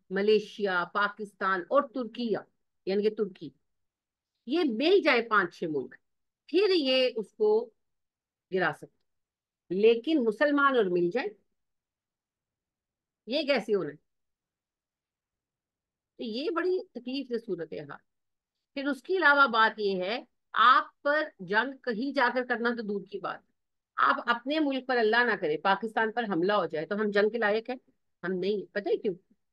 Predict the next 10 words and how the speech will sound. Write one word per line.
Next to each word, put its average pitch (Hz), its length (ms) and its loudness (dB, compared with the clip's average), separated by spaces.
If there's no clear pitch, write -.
तेल 196 200 4
ही 202 100 0
नहीं 220 180 6
है 220 60 0
हमारे 196 240 -4
पास, 180 300 -20
बिजली 240 340 2
हमारी 190 360 2
नहीं 202 120 0
चलती, 190 400 -8